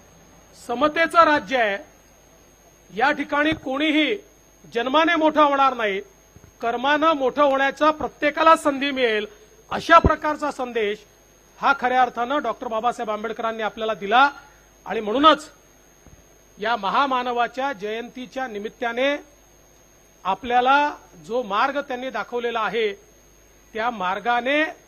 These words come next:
चालण्याची प्रतिज्ञा ही वारंवार घेतली पाहिजे आणि त्याच मार्गाने भारत देश हा जगातला सर्वोत्तम देश होऊ शकतो,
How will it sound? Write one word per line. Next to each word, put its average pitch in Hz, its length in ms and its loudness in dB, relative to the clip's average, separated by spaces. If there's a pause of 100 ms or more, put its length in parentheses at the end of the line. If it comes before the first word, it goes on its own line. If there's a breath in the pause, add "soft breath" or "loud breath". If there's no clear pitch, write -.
(160)
चालण्याची 247 640 -6
प्रतिज्ञा 285 580 -2 (580)
ही 254 100 -10
वारंवार 254 800 0
घेतली 262 380 -6
पाहिजे 247 420 -2 (300 loud breath)
आणि 247 160 -8 (120)
त्याच 302 380 0
मार्गाने 269 680 0 (580)
भारत 202 360 -2 (100)
देश 277 380 0 (680)
हा 262 240 0 (120)
जगातला 262 560 -2
सर्वोत्तम 277 680 -4
देश 233 280 -4
होऊ 247 140 -6
शकतो, 240 440 -2